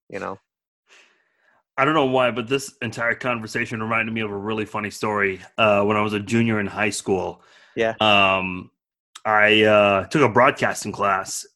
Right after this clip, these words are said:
Speaker 2: and, uh, you know, in our class, we brainstorm all these ideas,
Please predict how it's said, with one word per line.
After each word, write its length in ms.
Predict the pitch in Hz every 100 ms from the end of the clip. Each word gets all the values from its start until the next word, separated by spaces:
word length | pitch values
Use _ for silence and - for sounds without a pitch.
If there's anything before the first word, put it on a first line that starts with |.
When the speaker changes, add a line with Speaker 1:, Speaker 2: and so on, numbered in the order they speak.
| _
Speaker 2:
and, 840 | 117 110 107 104 104 101 101 98 92 _ _ _ _ _ _ _ _ _
uh, 680 | 113 113 110 107 104 101 98 90 - _ _ _ -
you 100 | 175
know, 260 | 160 143
in 200 | 151 160
our 140 | 160 139
class, 300 | - 131 123
we 200 | 127 120
brainstorm 600 | 104 113 110 98 117 110
all 120 | 107
these 160 | 107 101
ideas, 580 | 101 95 117 117 107